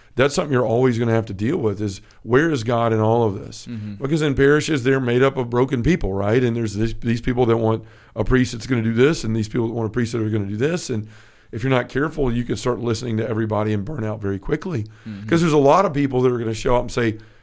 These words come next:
Speaker 1: "Father Brian, give me, give me this, give me that, give me the Eucharist, baptize my kid, do this, do this, give me, give me, give me." There's not a lot of people that always show up and go, "Father, what can I do for you?"
Speaker 2: Mm.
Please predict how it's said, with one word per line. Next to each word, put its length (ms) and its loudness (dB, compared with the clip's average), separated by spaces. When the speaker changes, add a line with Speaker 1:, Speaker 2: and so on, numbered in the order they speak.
Speaker 1:
"Father 340 4
Brian, 320 4
give 160 4
me, 200 -2
give 140 2
me 60 4
this, 260 6
give 100 -6
me 80 0
that, 160 2
give 80 -4
me 60 0
the 80 2
Eucharist, 340 0
baptize 320 -2
my 120 -4
kid, 300 2
do 80 -6
this, 200 2
do 140 -10
this, 180 -4
give 140 -4
me, 80 -4
give 160 0
me, 60 -2
give 180 -2
me." 220 0
There's 140 -4
not 160 4
a 40 2
lot 160 4
of 60 -4
people 260 0
that 80 2
always 180 2
show 220 -2
up 60 -4
and 80 -10
go, 120 2
"Father, 360 0
what 120 -2
can 100 -6
I 60 -2
do 120 -2
for 160 -6
you?" 300 0
Speaker 2:
Mm. 140 -14